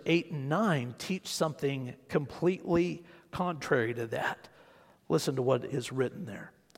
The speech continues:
"For by grace you have been saved through faith, and this is not your own doing, it is the gift of God, not a result of works,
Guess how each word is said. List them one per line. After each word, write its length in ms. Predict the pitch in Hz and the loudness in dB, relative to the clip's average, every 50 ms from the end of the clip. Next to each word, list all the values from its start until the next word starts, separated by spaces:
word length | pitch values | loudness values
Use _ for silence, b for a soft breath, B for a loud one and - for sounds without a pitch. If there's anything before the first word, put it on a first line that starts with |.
| _ _ _ | _ _ _
"For 120 | - 165 160 | 2 2 8
by 180 | 151 156 156 | 10 10 10
grace 400 | 143 139 180 220 247 233 - - | 10 10 8 10 10 8 6 4
you 80 | 180 170 | 4 4
have 100 | 156 143 | 4 4
been 160 | 151 139 135 | 2 0 0
saved 540 | - - 196 196 180 135 120 123 117 - - - - | -2 0 2 4 4 4 4 4 0 -4 -12 -18 -18
through 300 | - - 175 208 226 220 | -10 -2 2 4 4 4
faith, 520 | - - - 214 202 147 - - - - - B B B B B B | 2 2 0 2 2 2 0 -2 -8 -14 -16 B B B B B B
and 160 | - 147 139 | -4 0 6
this 200 | 151 220 214 - | 6 6 6 6
is 120 | 185 - - | 0 0 2
not 240 | 180 170 165 - | 0 0 0 0
your 140 | - 147 151 | 2 4 4
own 220 | 165 170 156 139 123 | 4 4 2 2 2
doing, 500 | 156 214 226 147 123 117 123 120 151 - - - _ | 4 4 4 2 0 -2 -4 -6 -10 -14 -16 -16 _
it 160 | - 165 156 | 0 2 2
is 140 | 190 - - | 2 2 0
the 100 | - 147 | -2 -2
gift 320 | 135 123 139 131 - - 139 | 0 4 2 2 2 2 -2
of 140 | 123 120 | -2 2
God, 400 | 123 156 180 160 139 - - - - - B B B B B B B | 4 4 4 4 4 2 -2 -4 -6 -10 B B B B B B B
not 280 | 151 165 208 226 247 | 4 10 10 10 10
a 40 | 269 | 10
result 440 | 233 202 175 151 127 180 185 175 156 | 8 8 6 8 8 6 6 8 8
of 160 | 147 117 117 | 6 4 4
works, 560 | 127 147 214 220 143 117 120 - - - - | 4 6 6 6 6 2 -4 -6 -8 -8 -10